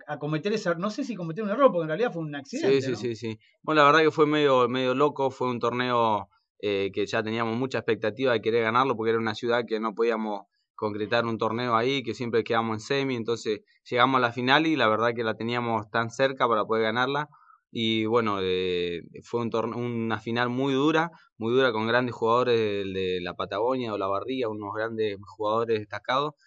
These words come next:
Speaker 2: y que teníamos un torneo muy sobre nuestras manos, y se nos,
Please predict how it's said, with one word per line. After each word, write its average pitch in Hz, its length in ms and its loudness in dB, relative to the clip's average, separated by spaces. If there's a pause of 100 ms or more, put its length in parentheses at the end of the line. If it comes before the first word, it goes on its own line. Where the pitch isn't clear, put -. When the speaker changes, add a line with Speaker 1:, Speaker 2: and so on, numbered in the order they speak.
(240)
Speaker 2:
y 98 440 -6
que 98 180 -8
teníamos 117 400 -4
un 113 80 -4
torneo 113 420 -4
muy 123 400 -6
sobre 107 340 -4
nuestras 110 380 -6
manos, 139 400 0
y 117 60 -8
se 104 160 -12
nos, 98 320 -8